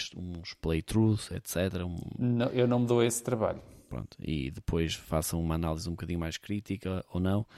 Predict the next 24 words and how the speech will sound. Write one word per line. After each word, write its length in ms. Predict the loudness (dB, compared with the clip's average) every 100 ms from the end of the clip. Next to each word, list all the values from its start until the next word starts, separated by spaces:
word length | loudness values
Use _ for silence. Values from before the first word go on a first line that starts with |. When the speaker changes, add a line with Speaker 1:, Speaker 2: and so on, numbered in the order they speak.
| -20 -20 -6
Speaker 1:
e 60 |
depois 220 | -2 0 0
façam 260 | 0 0
uma 80 | -4
votação. 380 | -4 -10 -8 -8 -12 _ _ _ -20 _ _ -2 2
Eu, 160 | 6 6
pelo 220 | 8 6
menos, 300 | 8 6 4
quando 180 | 2 4
estávamos 400 | 6 6 6 6
a, 160 | 2
quando, 240 | 2 0 0 _ -2
quando 320 | 2 2 0
o 240 | -2 -4 -2
Carlos 480 | -2 0 -4 -10 -14 -20 -20 -20 -20 -20 _ -2
me 100 | 0
pediu 280 | 2 4 4
para 200 | 4 2
eu 60 |
fazer 240 | 2 2 2
a 40 |
votação 400 | 2 0 0 2
do 100 | 0
jogo, 320 | 0 0 0